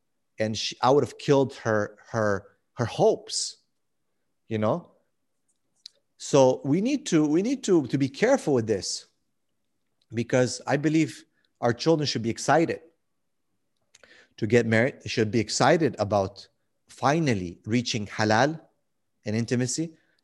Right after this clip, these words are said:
You know, they're always told haram, haram, haram, haram, haram, haram. And th-, where's the halal?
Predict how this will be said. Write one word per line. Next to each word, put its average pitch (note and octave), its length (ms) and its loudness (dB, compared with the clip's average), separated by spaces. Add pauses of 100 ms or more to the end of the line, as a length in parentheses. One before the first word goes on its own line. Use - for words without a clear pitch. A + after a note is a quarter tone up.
You F#3 80 -2
know, F3 260 0
they're C#3+ 100 0
always D#3+ 280 4
told B2 200 0
haram, B2 320 0
haram, A#2 280 -2
haram, A2+ 280 -2
haram, A2 260 -6
haram, G#2+ 280 -6
haram. C#3 300 -2 (1600)
And D3 360 0
th-, D#3 100 0
where's G#3+ 260 6
the - 80 -2
halal? G3+ 380 2